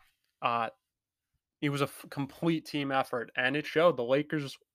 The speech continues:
looked really good in that series, but now, of course,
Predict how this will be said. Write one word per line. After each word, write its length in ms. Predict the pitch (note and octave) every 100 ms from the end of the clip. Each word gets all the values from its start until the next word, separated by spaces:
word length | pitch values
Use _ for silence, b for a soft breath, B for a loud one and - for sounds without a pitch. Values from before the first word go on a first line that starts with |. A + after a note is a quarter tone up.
| _
looked 220 | C#3 C3+ C3+
really 480 | B2 B2+ D#3 E3+ D3
good 340 | B2 D3+ D3+
in 220 | D3+ D3
that 180 | D3 C3
series, 440 | - D3 D3+ D#3+ C#3+
but 260 | C3 A2+
now, 240 | B2 A#2+ B2
of 120 | -
course, 380 | - B2+ B2+